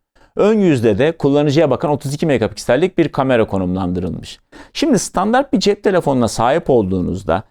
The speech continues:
yani geleneksel bir cep telefonu, kendinizi çekmek istediğinizde ön kameraya mahkumsunuz. Fakat katlanabilir cep telefonlarının çok büyük bir avantajı var. Bu da özel yapıları sayesinde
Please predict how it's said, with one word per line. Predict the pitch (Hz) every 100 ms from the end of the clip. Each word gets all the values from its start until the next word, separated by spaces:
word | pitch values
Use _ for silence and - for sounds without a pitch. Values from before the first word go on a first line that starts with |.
| _ _
yani | - 110 101
geleneksel | 107 120 120 - 160 156
bir |
cep | 110 98 -
telefonu, | 90 90 87 92
kendinizi | 123 147 - 247
çekmek | 285 196 156 143
istediğinizde | - 135 120 135 160 170
ön | 190
kameraya | 185 143 131 151
mahkumsunuz. | 135 110 - 101 - - - _ _ _ _
Fakat | - 180 131 _
katlanabilir | - 110 - 156 226 311 180
cep | - 196
telefonlarının | 190 151 - 117 110 101 107 147 - _
çok | - 165 -
büyük | 139 -
bir | 139
avantajı | 127 120 113 139 123 107
var. | 85 - _ _ -
Bu | 175 151
da | 123 - _ _ _ _ _ -
özel | 113 120 175
yapıları | 139 - 120 135 233
sayesinde | - 143 107 98 - 90 85 113